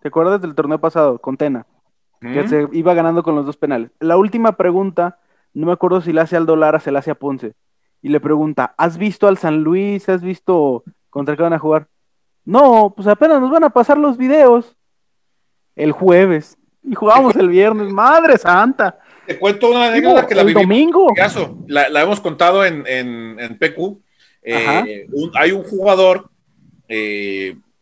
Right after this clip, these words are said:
Speaker 2: muy, muy popular, muy querido en esa época, que le, previo a un clásico, a un clásico tapatío, ¿eh?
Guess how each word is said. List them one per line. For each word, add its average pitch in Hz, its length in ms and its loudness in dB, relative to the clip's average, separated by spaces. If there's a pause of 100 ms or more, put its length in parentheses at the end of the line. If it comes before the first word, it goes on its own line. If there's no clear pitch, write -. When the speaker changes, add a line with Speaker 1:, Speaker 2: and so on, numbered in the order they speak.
(100)
Speaker 2:
muy, 165 600 -4
muy 147 240 -8
popular, 156 680 -2
muy 185 140 -8
querido 160 380 -4
en 139 100 -6
esa 147 240 -4
época, 175 440 -6 (640)
que 135 160 -6
le, 127 680 -2
previo 226 240 2
a - 20 0
un 269 60 -4
clásico, 269 460 0
a 165 80 4
un 285 200 0
clásico 302 540 0
tapatío, 143 560 -2
¿eh? 254 200 -6